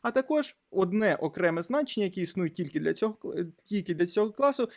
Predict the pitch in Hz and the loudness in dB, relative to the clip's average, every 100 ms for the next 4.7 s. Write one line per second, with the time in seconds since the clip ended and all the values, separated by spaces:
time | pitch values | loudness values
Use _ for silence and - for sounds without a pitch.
0 | - 233 262 - 170 - 233 139 151 160 | -2 2 2 2 -4 -4 -4 -2 0 0
1 | 120 131 139 135 123 127 117 117 - - | 0 0 -2 -6 -14 -10 -6 -6 -8 -20
2 | - 139 156 135 - 90 - _ - - | -6 -2 0 -2 -4 -14 -18 _ -20 -20
3 | - - 233 - 220 277 247 226 196 220 | -14 -6 -4 -2 2 2 4 0 0 -2
4 | 208 165 185 180 175 160 | -2 0 0 2 2 0